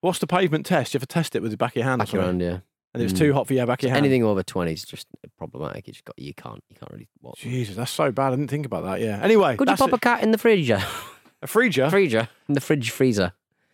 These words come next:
Speaker 1: What? What? Cats
Speaker 2: Just for,
Speaker 1: are,
Speaker 2: like, five minutes.
Speaker 1: cats are really
Speaker 2: Cool
Speaker 1: good
Speaker 2: them
Speaker 1: at,
Speaker 2: down.
Speaker 1: there's something really interesting about, just w-, w-, squeeze this in before we go.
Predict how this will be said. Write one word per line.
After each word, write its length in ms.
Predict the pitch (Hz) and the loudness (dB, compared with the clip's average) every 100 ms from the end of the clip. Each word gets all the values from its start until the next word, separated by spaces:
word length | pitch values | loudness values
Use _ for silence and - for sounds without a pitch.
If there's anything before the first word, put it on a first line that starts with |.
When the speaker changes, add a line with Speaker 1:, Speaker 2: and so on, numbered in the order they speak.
| _ - | _ 0
Speaker 1:
What? 220 | 202 214 | 0 2
What? 160 | 240 220 | 0 2
Cats 120 | 254 | 2
Speaker 2:
Just 100 | 247 | 4
for, 60 | 233 | 4
Speaker 1:
are, 20 | |
Speaker 2:
like, 140 | 233 | 4
five 280 | 190 202 190 | 4 2 4
minutes. 480 | 190 127 - - - _ | 4 2 0 -12 -16 _
Speaker 1:
cats 240 | - 269 269 | -2 0 2
are 40 | |
really 140 | 262 220 | 2 4
Speaker 2:
Cool 100 | 170 | 6
Speaker 1:
good 120 | 160 | 6
Speaker 2:
them 80 | 170 | 4
Speaker 1:
at, 60 | |
Speaker 2:
down. 200 | 139 92 | 2 2
Speaker 1:
there's 140 | 202 190 | 0 2
something 200 | 254 247 | 2 2
really 180 | 226 220 | 2 2
interesting 380 | 220 190 165 | 0 0 0
about, 380 | 143 135 123 - | 2 4 2 -2
just 220 | 139 139 - | -10 -10 -10
w-, 180 | 156 | -12
w-, 120 | - 143 | -12 -10
squeeze 260 | - 160 | 2 2
this 120 | 143 131 | 2 -2
in 80 | |
before 160 | 127 120 | -2 0
we 80 | 120 | 0
go. 220 | 117 92 | 0 -2